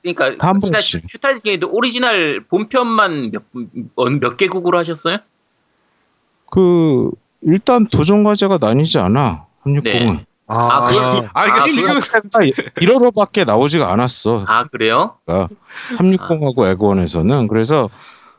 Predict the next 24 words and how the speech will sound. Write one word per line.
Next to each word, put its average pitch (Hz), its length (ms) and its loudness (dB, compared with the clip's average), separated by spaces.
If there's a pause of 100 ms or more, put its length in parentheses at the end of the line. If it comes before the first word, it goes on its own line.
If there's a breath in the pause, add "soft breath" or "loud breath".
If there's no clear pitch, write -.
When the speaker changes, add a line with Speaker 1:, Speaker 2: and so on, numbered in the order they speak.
(120)
Speaker 2:
어, 107 100 -2
<laughs> - 840 -4
당연히 160 420 0
일본어로밖에, 127 880 0
일본어나 131 500 0
못하지만 104 800 -2 (220)
Speaker 1:
네. - 280 -14 (140)
Speaker 2:
그 98 380 -4
비주얼 151 320 2
노벨 131 300 2
게임들은 151 960 0
도전 131 280 2
과제를 143 680 0
따고 180 260 0
싶기도 175 400 -2
했고, 180 280 0
그냥 139 360 0 (520 soft breath)
그런 185 420 2
류의 170 200 2
게임들이 165 840 0 (840)
처음에는 214 560 2
솔직히 190 380 -4
궁금해서 135 500 0
해봤고 123 640 -2